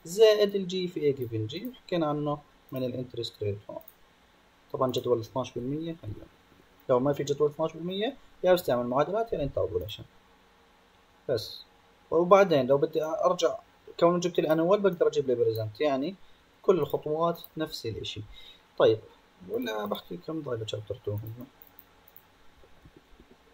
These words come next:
ما ضل اشي، خلاص خلينا نخلص. طيب، هسه ممكن يخطر ببالك سؤال، طيب انا طلعت بي جيفن جي واي جيفن جي والى اخره، طيب افرض بدي الفيوتشر، بقول لك سهله جدا،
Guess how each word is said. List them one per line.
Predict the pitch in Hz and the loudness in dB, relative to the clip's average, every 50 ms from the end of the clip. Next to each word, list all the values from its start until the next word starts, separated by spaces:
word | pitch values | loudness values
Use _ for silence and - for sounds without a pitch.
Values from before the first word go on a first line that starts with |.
| - - - | -14 -8 -4
ما | 302 208 156 | -2 0 2
ضل | 117 110 | 2 0
اشي، | 113 - - | 0 -2 0
خلاص | - 170 135 - | 2 2 2 2
خلينا | - 143 127 113 | 0 -2 -4 -4
نخلص. | 107 - - 98 95 - - - _ - - _ _ - - - - _ - | -4 -6 -8 -8 -8 -10 -12 -16 _ -20 -20 _ _ -20 -20 -20 -20 _ 6
طيب، | - 170 131 - - - - - - - _ _ - | 8 8 8 8 6 -2 -12 -20 -20 -20 _ _ -2
هسه | 165 - 214 | -2 0 0
ممكن | 254 262 - 247 233 | 0 0 0 0 0
يخطر | 233 226 - - 208 196 | 0 2 4 6 6 6
ببالك | 170 165 180 180 175 170 | 6 6 6 8 6 6
سؤال، | - - - 123 117 107 - - _ _ _ _ - - _ - - _ - | 2 -2 -6 -4 -4 -4 -6 -10 _ _ _ _ -20 -20 _ -20 -12 _ 2
طيب | 135 131 151 | 2 2 4
انا | 165 196 190 185 190 196 - - - | 4 4 4 4 2 2 -2 -2 0
طلعت | 160 151 151 165 160 - | 4 6 6 6 4 2
بي | 160 165 | -4 -4
جيفن | 147 143 127 135 127 123 | -4 -4 -4 -4 -4 -4
جي | 123 139 151 151 | -4 -6 -6 -2
واي | 135 131 131 131 | 2 6 6 6
جيفن | 120 123 117 117 120 117 113 | 6 4 2 0 -2 -8 -8
جي | 107 123 131 135 | -6 -2 0 2
والى | 131 120 113 120 120 | 2 2 2 2 2
اخره، | 117 - 123 113 117 113 - | 2 0 0 -2 -2 -4 -2
طيب | - 127 127 131 131 - | 0 0 2 2 0 -2
افرض | - - - - 170 - - 170 | -4 -6 -6 -8 -8 -4 -2 -2
بدي | 160 147 147 151 143 | -2 0 0 0 0
الفيوتشر، | 135 - - 156 170 202 208 196 - 113 95 - - _ _ _ _ _ _ _ _ _ _ _ _ _ _ _ _ _ - | 0 0 -2 -2 0 0 0 0 -2 -4 -6 -8 -10 _ _ _ _ _ _ _ _ _ _ _ _ _ _ _ _ _ -16
بقول | 127 - - 135 | -6 -2 0 0
لك | 139 139 | 0 0
سهله | - - 151 160 170 170 | -2 -4 -4 -4 -4 -4
جدا، | 165 214 208 - 233 180 127 - | -4 -4 0 2 2 2 2 0